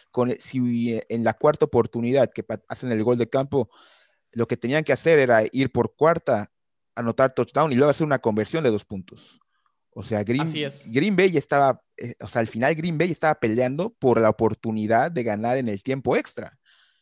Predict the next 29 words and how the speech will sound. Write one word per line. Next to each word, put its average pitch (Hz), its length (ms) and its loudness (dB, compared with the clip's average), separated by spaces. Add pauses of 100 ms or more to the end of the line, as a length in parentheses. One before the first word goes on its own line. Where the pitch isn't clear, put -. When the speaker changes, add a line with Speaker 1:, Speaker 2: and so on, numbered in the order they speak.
(380)
Speaker 1:
que 123 100 -4
unas, 131 380 -2
que, 113 340 -2
que, 110 260 -6
que 127 100 -4
es - 140 -6
complicada. 117 760 -4
Entonces, 139 420 -4
sí, 160 240 -6
sí, 175 160 -8
coincido 165 380 -2
contigo. 143 400 -2
O 117 40 0
sea, 98 260 -2 (320)
yo 151 120 2
creo 151 60 -10
que - 100 -2
el 143 60 2
juego 165 280 4
lo 135 160 2
puedes 147 320 2
definir 127 460 -4
desde, 110 680 -2
desde 110 420 -4
la, 104 220 -4 (100)
la, 107 340 -2
la 104 340 -4
primera 127 280 -2
mitad. - 300 -6